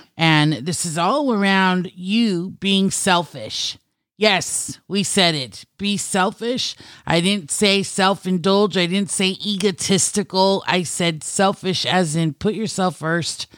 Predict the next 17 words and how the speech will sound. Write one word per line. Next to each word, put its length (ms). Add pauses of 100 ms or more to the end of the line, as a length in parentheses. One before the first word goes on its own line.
(360)
as 340
the 120
year 440
is 180
coming 380
to 180
an 80
end 360
and 260 (540)
have 280
that 320
carry 340
you 360
into 380
the 120
new 180
year. 420